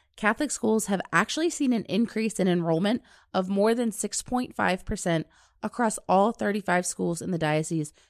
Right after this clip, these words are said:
during the pandemic, with enrollment projected to increase during the coming school year. This is a unique situation for our diocese, as nationwide, enrollment actually fell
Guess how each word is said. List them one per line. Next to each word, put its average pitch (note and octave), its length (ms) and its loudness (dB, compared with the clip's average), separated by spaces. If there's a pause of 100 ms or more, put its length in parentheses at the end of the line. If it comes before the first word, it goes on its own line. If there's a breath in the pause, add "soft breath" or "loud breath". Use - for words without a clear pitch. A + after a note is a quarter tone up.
(140)
during F3 460 4
the D#3 80 0
pandemic, D#3 680 -2 (580 soft breath)
with F#3+ 160 2
enrollment G3+ 440 4
projected F#3 540 0
to - 180 -4
increase A#3 540 -4 (300 soft breath)
during G3 260 2
the G3+ 80 -2
coming G3 300 -2
school G3 260 0
year. F2+ 340 -2 (1000)
This A3+ 220 0
is D4 100 2
a C#4 80 4
unique A3 380 2
situation F#3+ 560 -2
for E3 140 -2
our D#3+ 120 2
diocese, D3 640 -2 (320 soft breath)
as F3+ 200 0
nationwide, F#3+ 720 2 (240 soft breath)
enrollment G3+ 460 2
actually A#3+ 340 -2
fell E3+ 480 0